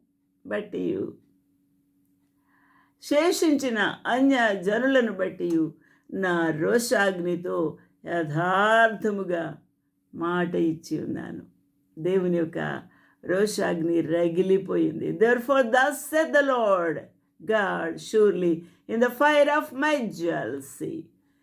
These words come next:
have I spoken against you, the residue of the heathen." అన్యజనులు శేషించిన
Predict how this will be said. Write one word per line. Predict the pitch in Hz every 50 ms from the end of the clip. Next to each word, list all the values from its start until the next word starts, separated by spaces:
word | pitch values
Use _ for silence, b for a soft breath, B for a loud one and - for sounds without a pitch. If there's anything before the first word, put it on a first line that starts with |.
| _ _ _ _ _ _ -
have | 202 214 202 214 226
I | 240 226 -
spoken | - 294 311 339 339 - 349 330 311 330 330
against | 277 277 311 320 339 359 349 339 330 320 302 277 240 - - - 247 233
you, | 226 208 180 165 - - b b b b b b 180 185
the | 214 202 202 214
residue | 240 277 269 - - 226 214 208 175 160 160 180 180 180 180 165
of | 160 160 - 170
the | 170 165 160
heathen." | 165 151 165 147 113 127 113 117 101 - - - - _ _ _ _ _ _ _ _ _ _ _ _ _ _ _ _ - 170
అన్యజనులు | 202 220 240 254 247 240 214 247 254 254 262 262 269 285 294
శేషించిన | 277 - - 311 302 339 311 - 320 277 262 254 240 226 214